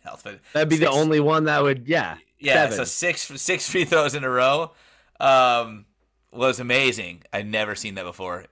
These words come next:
Speaker 1: It was weird.
Speaker 2: Not a good week for basketball officials this last week
Speaker 1: <laughs> No.
Speaker 2: at all.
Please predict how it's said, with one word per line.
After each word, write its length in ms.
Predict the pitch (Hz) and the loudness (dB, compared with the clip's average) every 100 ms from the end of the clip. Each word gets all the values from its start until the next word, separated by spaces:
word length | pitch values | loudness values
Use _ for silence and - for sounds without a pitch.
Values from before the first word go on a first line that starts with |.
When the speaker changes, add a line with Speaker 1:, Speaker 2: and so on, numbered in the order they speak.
| _ | _
Speaker 1:
It 80 | 107 | -10
was 160 | 107 | -10
weird. 360 | 101 95 87 90 _ _ _ | -8 -10 -12 -18 _ _ _
Speaker 2:
Not 460 | 117 127 143 185 - _ | -6 0 2 0 -4 _
a 100 | 139 | -2
good 280 | 123 135 123 | 2 0 0
week 400 | 113 123 101 - | -2 -6 -6 -16
for 380 | - 120 110 98 | -6 -2 0 -2
basketball 680 | 80 101 92 120 104 101 | -2 -4 -4 -6 -6 -4
officials 600 | 90 - 95 82 87 78 - | -6 -8 -8 -8 -10 -14 -12
this 220 | 90 - | -12 -8
last 260 | 85 82 - | -8 -8 -12
week 320 | 73 71 - _ _ | -14 -16 -20 _ _
Speaker 1:
<laughs> 140 | _ | _
No. 80 | 147 175 | -10 -2
Speaker 2:
at 120 | 117 | 2
all. 380 | - 90 - - | 2 0 -4 -8